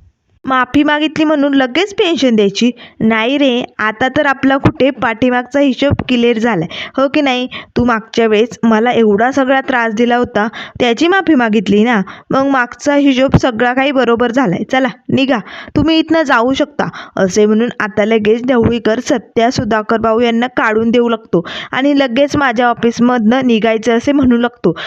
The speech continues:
त्याच वेळेस सुधाकर भाऊ म्हणू लागतात, "साहेब, असं नका करू, खरंच असं नका वागू हो साहेब, आमच्याशी असं नका वागू."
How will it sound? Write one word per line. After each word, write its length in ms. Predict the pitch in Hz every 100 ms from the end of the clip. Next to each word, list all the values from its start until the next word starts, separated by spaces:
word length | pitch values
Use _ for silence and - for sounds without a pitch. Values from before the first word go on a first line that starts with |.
| - -
त्याच 320 | 214 196 220
वेळेस 220 | 208 254
सुधाकर 480 | 285 220 208 214 233
भाऊ 220 | 226 233
म्हणू 140 | 233
लागतात, 320 | 233 233 208 185 - -
"साहेब, 400 | - 226 240 254
असं 240 | 254 254 285
नका 300 | 240 247 247
करू, 280 | 269 220 185 - -
खरंच 320 | 247 247 214
असं 240 | - 240 277
नका 280 | 247 - 254
वागू 340 | 262 233 226
हो 60 | 214
साहेब, 360 | 240 214 214 247
आमच्याशी 440 | - 208 202 240 277
असं 220 | 269 302
नका 320 | 262 208 233
वागू." 220 | 240 208